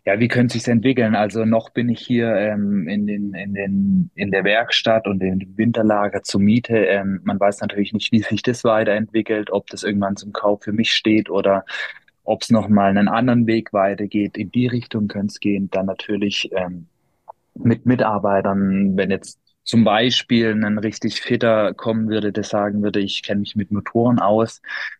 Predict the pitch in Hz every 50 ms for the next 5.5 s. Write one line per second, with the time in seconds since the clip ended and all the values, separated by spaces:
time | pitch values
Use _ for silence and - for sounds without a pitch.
0 | _ _ - 92 98 101 101 101 101 107 104 92 104 104 104 104 104 101 101 101
1 | 101 101 101 98 101 101 104 104 101 110 104 - - 104 95 - - 120 123 -
2 | - 117 101 - - 101 95 - - - 107 104 107 107 110 104 71 85 - 110
3 | 92 90 87 - 78 95 101 101 98 98 - - 92 107 - - 110 104 110 -
4 | - - 98 - - - 90 85 90 87 87 85 - 95 95 85 90 90 - 98
5 | 92 - - - 104 101 107 101 -